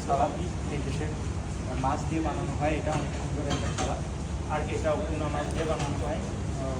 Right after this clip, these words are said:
মরিচ পেঁয়াজ কেটে দিয়ে, এটা অনেক সুন্দর একটা। আর এটা ডিম ফ্রাই, কী কী আছে এটা দেখাই। এটা ফ্রেশ, আহ, ভাত আছে, এই দেখেন অনেক সুন্দর, এই মাত্রই আনছে গরম বাসমতি রাইস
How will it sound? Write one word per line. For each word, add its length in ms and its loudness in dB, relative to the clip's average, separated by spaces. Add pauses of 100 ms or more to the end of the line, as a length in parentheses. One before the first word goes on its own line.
মরিচ 380 2
পেঁয়াজ 240 2 (100)
কেটে 260 2
দিয়ে, 180 2
এটা 180 0
অনেক 220 0
সুন্দর 220 0 (100)
একটা। 160 -2 (680)
আর 140 0
এটা 120 2 (100)
ডিম 160 0 (100)
ফ্রাই, 160 0 (560)
কী 180 0
কী 160 -2
আছে 200 -2
এটা 200 -2
দেখাই। 260 -2 (1800)
এটা 140 0 (140)
ফ্রেশ, 320 4
আহ, 1300 0 (100)
ভাত 240 4
আছে, 220 0
এই 80 2
দেখেন 240 2 (260)
অনেক 220 2
সুন্দর, 260 4 (260)
এই 120 4
মাত্রই 320 2 (100)
আনছে 240 0 (120)
গরম 260 0 (3000)
বাসমতি 460 0
রাইস 160 4